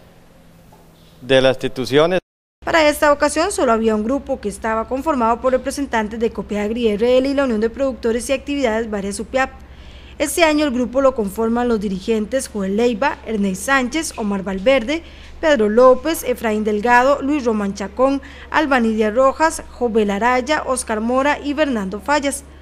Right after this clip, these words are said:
Speaker 2: También estaba la terna para la Junta Directiva del Instituto Costarricense de Café, que la integran Omar Valverde de la upiap, Albanidia Rojas de Copeagri y Luis Román Chacón también de la upiap.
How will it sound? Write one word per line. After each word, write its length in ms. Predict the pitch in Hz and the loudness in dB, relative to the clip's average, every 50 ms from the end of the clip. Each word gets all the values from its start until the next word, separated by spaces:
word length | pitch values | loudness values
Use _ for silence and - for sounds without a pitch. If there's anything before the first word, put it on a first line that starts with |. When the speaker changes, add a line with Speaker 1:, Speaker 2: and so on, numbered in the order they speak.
| - - - - - - - - - | -20 -20 -20 -20 -20 -20 -20 -8 -4
Speaker 2:
También 380 | 320 320 311 302 320 330 330 | -2 0 2 2 2 2 2
estaba 380 | 339 320 - - 247 240 247 254 | 0 0 0 0 2 4 4 4
la 140 | 254 220 - | 2 2 2
terna 300 | 233 226 226 247 247 240 | 0 0 0 -2 -2 -2
para 140 | 247 220 | -2 -2
la 100 | 208 196 | -2 -2
Junta 280 | 185 196 208 208 208 240 | -4 -4 -6 -4 -2 -2
Directiva 360 | 226 226 202 - - 233 233 | -2 -2 -4 -4 -6 -4 -2
del 100 | 233 233 | -2 -2
Instituto 420 | 233 185 208 208 - 202 - 220 - | -2 -4 -6 -8 -10 -10 -8 -8 -6
Costarricense 640 | 254 240 233 214 202 190 - 208 202 196 - 233 | -6 -6 -6 -6 -6 -6 -6 -8 -8 -6 -4 -4
de 80 | 226 220 | -4 -4
Café, 400 | 226 - - - 220 226 208 202 - - - - - - | -6 -10 -10 -6 -4 -4 -4 -6 -8 -16 -20 -20 -18 -10
que 100 | - 202 | -6 -2
la 60 | 190 185 | -2 -2
integran 440 | 185 185 - 208 214 226 240 226 | -2 0 0 0 0 0 0 0
Omar 220 | 220 208 196 185 180 | 0 0 -2 -2 -2
Valverde 440 | 208 208 190 196 226 226 202 226 226 | -2 -2 -2 -2 -2 0 0 0 0
de 40 | |
la 120 | 214 202 190 | 0 0 -2
upiap, 360 | 190 - 254 277 311 311 - - - | -2 -2 -2 0 0 -2 -6 -10 -8
Albanidia 500 | 233 214 196 208 202 202 208 220 220 214 | -8 -6 -4 -4 -4 -2 -2 -2 -2 -2
Rojas 380 | 208 240 - 220 - 247 226 | -2 -2 -2 -2 -4 -4 -4
de 100 | 202 214 | -4 -6
Copeagri 640 | - - 196 - 254 262 277 277 269 285 320 302 - | -8 -10 -8 -6 -2 0 0 0 0 -2 -4 -4 -4
y 60 | 311 | -4
Luis 160 | 294 311 311 | -4 -2 -2
Román 300 | 285 311 277 254 226 226 | -2 -2 -2 -2 -2 -2
Chacón 340 | 226 285 262 - 233 226 226 | -4 -4 -4 -4 -4 -4 -4
también 300 | - 262 240 202 190 190 | -4 -4 -4 -4 -4 -4
de 100 | 185 220 | -4 -4
la 80 | 226 208 | -4 -4
upiap. 300 | 196 - 254 269 269 | -2 -2 -2 -2 -2